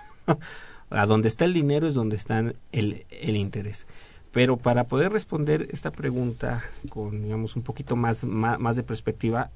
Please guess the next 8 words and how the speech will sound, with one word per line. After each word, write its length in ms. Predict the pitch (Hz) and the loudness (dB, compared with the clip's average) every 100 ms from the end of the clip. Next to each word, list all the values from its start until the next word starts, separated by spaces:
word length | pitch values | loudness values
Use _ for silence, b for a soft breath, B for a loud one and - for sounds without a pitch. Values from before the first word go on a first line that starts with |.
| - | -6
hay 180 | 131 131 | -2 -2
que 380 | - - 123 120 - - - - | -4 0 0 0 -10 -18 -10 0
te-, 160 | 120 | 2
tener 300 | - 117 123 | 2 2 4
en 100 | 123 | 2
cuenta 320 | 117 101 - | -2 -6 -6
esto. 300 | - - - - b b b b b b b - | -12 -14 -16 -16 b b b b b b b -2
Eh, 520 | 117 120 120 117 | 2 4 6 4